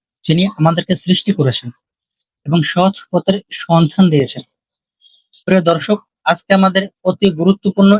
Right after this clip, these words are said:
একটি প্রশ্নের উত্তর আমরা দেব। প্রিয় ভাই, প্রশ্নটা অতি গুরুত্বপূর্ণ, তো আপনারা সবাই প্রশ্নটা উত্তর শুনুন, কারণ যারা মুসলিম আছে তাদের এই প্রশ্ন উত্তর শোনা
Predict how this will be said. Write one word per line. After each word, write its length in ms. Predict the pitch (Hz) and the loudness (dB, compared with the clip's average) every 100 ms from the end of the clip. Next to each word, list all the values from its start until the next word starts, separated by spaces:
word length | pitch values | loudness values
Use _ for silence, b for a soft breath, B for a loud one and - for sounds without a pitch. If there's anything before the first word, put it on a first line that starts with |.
| 202 | 0
একটি 220 | 156 190 | -4 -4
প্রশ্নের 460 | - 160 156 196 202 | -2 -2 0 0 -2
উত্তর 280 | 185 - 208 | -4 -4 0
আমরা 200 | 175 143 | 0 0
দেব। 440 | 127 117 - - 143 | -4 -8 -12 -10 0
প্রিয় 160 | 202 | 2
ভাই, 160 | 202 214 | 4 2
প্রশ্নটা 400 | 202 180 202 208 | 0 -2 2 2
অতি 240 | 202 185 | 2 -2
গুরুত্বপূর্ণ, 600 | 180 180 196 170 147 180 254 - _ B B B - | 0 0 0 0 2 2 0 -6 _ B B B -8
তো 60 | |
আপনারা 580 | - 165 - 214 240 240 - | -4 -2 0 2 2 -2 -6
সবাই 340 | - 175 196 | -2 2 2
প্রশ্নটা 520 | - 180 - 202 214 202 | 2 0 2 2 2 0
উত্তর 260 | 190 190 | -4 -2
শুনুন, 340 | - 151 139 131 | 0 2 2 2
কারণ 200 | 170 196 | 2 2
যারা 200 | 160 170 | 2 2
মুসলিম 400 | 175 156 196 202 | 2 0 2 4
আছে 260 | 175 - 240 - _ _ _ _ | 2 0 -4 -6 _ _ _ _
তাদের 200 | 170 175 | -2 2
এই 60 | 190 | 0
প্রশ্ন 440 | 185 180 - 220 226 | 0 0 2 -2 -2
উত্তর 300 | 190 - 214 | -8 -2 0
শোনা 320 | 185 196 226 | 0 2 2